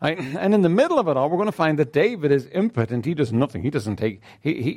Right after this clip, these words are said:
he doesn't take action at all. He does nothing in the situation. And probably no wonder. Uh, David knows that what's falling out in his family now is because of him,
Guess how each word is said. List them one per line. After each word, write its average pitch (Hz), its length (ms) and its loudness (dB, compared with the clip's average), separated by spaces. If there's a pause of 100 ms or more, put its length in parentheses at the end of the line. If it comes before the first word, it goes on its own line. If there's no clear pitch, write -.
he 170 120 2
doesn't 147 220 -2
take 131 180 0
action 127 380 -4
at 104 80 -2
all. 120 160 2
He 127 140 0
does 120 260 2
nothing 127 580 0
in 117 160 -4
the 104 80 -6
situation. 117 640 -4 (400)
And 190 200 -2 (200)
probably 359 320 0
no 226 160 4
wonder. 185 560 2 (400)
Uh, 147 120 0
David 247 400 0
knows 170 460 4
that 151 80 0
what's 143 200 -2
falling 226 380 2
out 180 160 2
in 151 100 -2
his 147 160 0
family 175 460 2
now 127 280 0
is 135 640 -2 (360)
because 135 440 0
of 113 180 -4
him, 85 420 -4